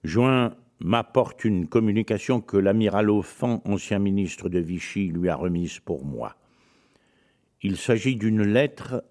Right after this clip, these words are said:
et d'un mémoire que m'adresse l'amiral, me faisant connaître la mission qu'il a reçue du maréchal et que celui-ci a formulée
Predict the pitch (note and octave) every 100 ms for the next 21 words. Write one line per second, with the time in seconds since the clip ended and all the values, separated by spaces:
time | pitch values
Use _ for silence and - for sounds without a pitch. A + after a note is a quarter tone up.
0 | - F#2 E2+ G2+ G2 G#2 G#2+ A2+ A#2 A2
1 | F2+ - F#2 F#2 F#2 F#2+ - F#2 F#2+ D#2+
2 | G#2+ A2+ A2+ - - _ _ _ _ -
3 | F#2 G2+ - G#2+ G2+ G#2 - G#2+ G#2 -
4 | G2 G2 G2 - G2 - G2 F2+ G2+ -
5 | G2 F#2+ F#2 F2+ F2 - G#2 G2+ G#2 -
6 | F2+ F#2+ - F2+ F#2 F#2 - F#2 F2 -
7 | F#2 E2+ F2+ E2 F#2 F2+